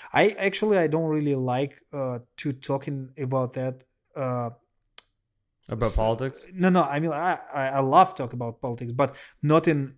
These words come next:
Speaker 1: any media,
Speaker 2: Uh-huh.
Speaker 1: because I don't like when some people think, like, I'm hearing you say, try to say bad thing about Russia.
Speaker 2: Oh,
Speaker 1: The
Speaker 2: like
Speaker 1: first of all, it's
Speaker 2: propaganda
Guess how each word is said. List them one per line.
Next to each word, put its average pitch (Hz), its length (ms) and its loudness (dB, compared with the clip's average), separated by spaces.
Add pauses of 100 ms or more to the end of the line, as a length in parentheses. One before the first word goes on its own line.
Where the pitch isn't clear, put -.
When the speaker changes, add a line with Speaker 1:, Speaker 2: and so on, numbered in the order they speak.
Speaker 1:
any 147 220 0
media, 143 480 -2 (200)
Speaker 2:
Uh-huh. 131 200 -2
Speaker 1:
because 147 440 2
I 143 100 0
don't 156 180 0
like 160 340 -2 (300)
when 143 220 -2
some 135 240 -4
people 143 300 -6
think, 147 340 -8
like, 131 320 -4 (640)
I'm 131 160 -4
hearing 156 340 2
you 131 140 -4
say, 147 240 -2
try 139 260 -4
to 135 140 -12
say 127 240 -8
bad 127 260 -6
thing 131 320 -12
about 120 340 -8
Russia. 127 280 -6
Speaker 2:
Oh, 131 140 2
Speaker 1:
The 131 80 4
Speaker 2:
like 123 80 0
Speaker 1:
first 247 200 6
of - 60 2
all, 180 160 8
it's 143 160 2
Speaker 2:
propaganda 127 320 2